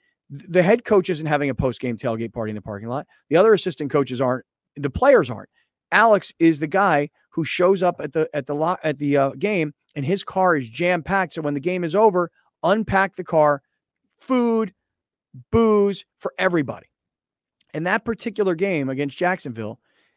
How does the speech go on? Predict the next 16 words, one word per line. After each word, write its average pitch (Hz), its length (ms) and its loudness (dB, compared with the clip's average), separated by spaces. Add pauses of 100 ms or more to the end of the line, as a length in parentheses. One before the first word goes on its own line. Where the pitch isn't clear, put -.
(140)
when 147 140 -4
we 190 100 0
were 202 100 0
done, 175 360 2
we 143 80 -2
went, 170 220 -2
all 160 140 0
went 170 160 0
back 160 180 -2
to 143 80 -8
his 135 100 -8
house, 160 300 -4
and - 80 -12
he 143 60 -4
said, 131 180 -6
"Guys, 160 360 -2